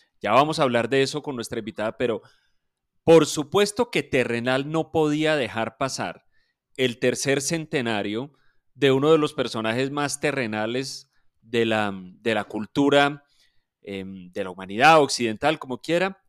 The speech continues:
Y para eso, qué mejor que invitar aquí, Andrés, a una persona que ya nos acompañó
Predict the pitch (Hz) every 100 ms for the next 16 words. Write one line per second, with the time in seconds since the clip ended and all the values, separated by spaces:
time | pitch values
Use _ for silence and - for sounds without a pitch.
0 | - 202 254 247 226 180 - 220 _ _
1 | _ _ _ _ _ - 175 175 196 180
2 | 190 170 139 135 _ _ _ - 156 147
3 | 131 131 117 120 127 - 123 120 120 117
4 | 110 110 - 123 123 143 123 117 131 120
5 | 101 120 127 151 151 131 120 104 104 113
6 | 110 113